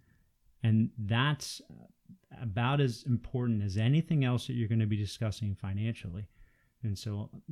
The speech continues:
going back and aligning those purposes and making sure that it's a, it's a comprehensive conversation, not a tunnel vision or a very narrowly defined one, is critical. So when you're considering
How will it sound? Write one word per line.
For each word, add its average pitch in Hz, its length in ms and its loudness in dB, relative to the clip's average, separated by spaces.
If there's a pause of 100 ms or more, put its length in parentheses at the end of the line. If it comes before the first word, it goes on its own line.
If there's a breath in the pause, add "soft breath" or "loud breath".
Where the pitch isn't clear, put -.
(120)
going 120 320 2
back 117 340 2
and 101 80 2
aligning 117 540 8
those 139 180 8
purposes 107 840 4 (640)
and 104 140 2
making 117 340 4
sure 113 240 2
that 107 140 2
it's 110 220 -2
a, 123 140 -4
it's 110 440 0
a 110 60 -2
comprehensive 117 1040 4
conversation, 104 1040 2
not 104 240 4
a 107 40 4
tunnel 110 380 2
vision 104 380 2
or 98 140 0
a 95 60 -2
very 104 260 0
narrowly 104 380 0
defined 147 520 0
one, 101 160 0
is 98 160 -6
critical. 110 520 -8 (1000)
So 147 280 0 (600)
when 143 300 8
you're 156 300 10
considering 123 1040 4